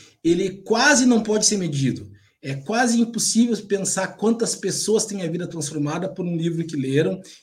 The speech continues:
e como a sociedade consegue mudar com isso. A gente pode, é, é, é, pensar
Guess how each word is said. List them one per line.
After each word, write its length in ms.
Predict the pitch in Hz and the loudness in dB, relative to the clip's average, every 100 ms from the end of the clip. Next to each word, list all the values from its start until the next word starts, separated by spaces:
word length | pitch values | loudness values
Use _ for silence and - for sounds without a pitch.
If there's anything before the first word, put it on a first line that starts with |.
| - | -8
e 140 | 151 143 - | -6 -6 -4
como 300 | 185 190 202 | 0 0 0
a 40 | |
sociedade 680 | 190 175 175 160 170 170 - | -2 -4 -4 -2 -4 -4 -6
consegue 380 | 180 170 165 | -6 -4 -4
mudar 300 | 170 165 165 | -4 -4 -6
com 180 | 156 185 | -6 -4
isso. 340 | 151 139 - - _ _ _ | 0 -2 -4 -12 _ _ _
A 120 | - | -4
gente 300 | 139 151 139 | -2 -2 -6
pode, 460 | - 151 151 147 135 | -6 -4 0 0 -2
é, 60 | 143 | -4
é, 640 | 131 - 117 110 - 113 | -6 -6 -8 -8 -10 -10
é, 40 | 104 | -10
pensar 720 | - 147 135 - 156 185 190 | -4 -2 -2 -2 -2 -2 -4